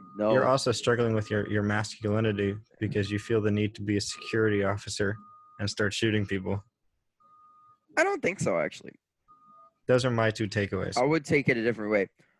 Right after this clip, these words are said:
Speaker 1: I feel like, um, it might say that I feel like I'm not being productive enough, and that dream was trying to make me seem like I'm actually doing something good, productive, like, you know,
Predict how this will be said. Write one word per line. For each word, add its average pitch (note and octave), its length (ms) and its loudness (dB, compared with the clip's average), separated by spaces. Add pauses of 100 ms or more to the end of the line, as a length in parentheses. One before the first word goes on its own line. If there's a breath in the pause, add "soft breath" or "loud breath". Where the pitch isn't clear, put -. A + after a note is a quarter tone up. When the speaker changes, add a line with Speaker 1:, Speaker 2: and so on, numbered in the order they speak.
(160)
Speaker 1:
I C3+ 80 4
feel D#3 300 2
like, D#3+ 340 2 (400)
um, A2 460 0 (720)
it B2 100 2
might A#2+ 380 0
say A#2 220 4
that A2+ 220 6
I A2 140 4
feel B2+ 260 0
like A#2 140 2
I'm G#2+ 140 0
not G#2 200 2
being G#2 220 0
productive G#2+ 540 -2
enough, D#3 340 -2 (640 soft breath)
and A2+ 460 2
that A#2 260 4
dream A2+ 300 0
was G#2 120 -4
trying A2 340 0
to G2 60 -2
make G#2 280 0
me G#2+ 120 -2
seem G#2+ 380 -4
like F#2+ 180 -2
I'm F#2+ 140 -2
actually F#2 380 -2
doing F2+ 240 -4
something F2+ 340 -6
good, F2+ 320 -2
productive, E2+ 580 -4 (440)
like, D#2 160 -2 (400 soft breath)
you G2 100 -4
know, F2 180 -4